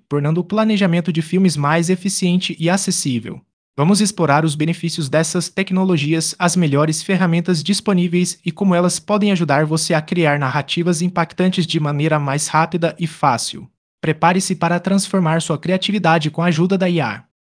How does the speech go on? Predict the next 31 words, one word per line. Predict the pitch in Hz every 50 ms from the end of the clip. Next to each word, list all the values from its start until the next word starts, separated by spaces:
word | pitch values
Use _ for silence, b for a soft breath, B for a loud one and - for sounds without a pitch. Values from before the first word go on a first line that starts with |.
| _
Como | - 208 220 233
as | 208 -
soluções | - 202 196 190 - - 170 160 147
de | 135 151
storyboard | 147 - - - 175 175 180 160 180 175 175 180 175
com | - 202 202
inteligência | 208 196 214 202 190 175 147 170 165 170 160 - 170 156 -
artificial | 180 190 202 196 - - 190 190 - 180 170 180 180
facilitam | - - 185 185 - - 190 160 156 175 - 185
a | 180 175
criação | - 180 190 196 190 190 - 190 190 196
de | 180 180
conteúdo. | 175 - - 185 202 220 220 202 175 165 156 160
Benefícios | 151 165 180 190 190 - 139 135 - 143 135
das | 156 160 156
ferramentas | - 190 175 156 175 165 170 190 196 208 196 160
de | 143 156
storyboard | 160 156 - - - 170 180 165 180 185 175 170 170 160 160
inteligente. | 180 190 196 214 196 185 156 180 185 185 185
As | 151 -
soluções | - - 202 202 196 180 - - 165 165 151
de | 151 165
storyboard | 170 - - - 175 175 175 175 185 170 170 180 180 -
com | - 202
inteligência | 208 214 208 220 196 185 151 160 160 170 170 165 - 175 143 -
artificial | 185 190 202 202 - - 208 190 - - 170 147 139 143
trazem | 139 - 160 156 170 190 185 208
vantagens | 180 180 185 180 - 180 180 180 160 185 165
significativas | - - - 202 202 208 196 - 196 - 196 185 - - 180 170 170 175 -
para | - - 165 160 156
cineastas. | - - 175 165 156 143 135 131 - - - - - - - - -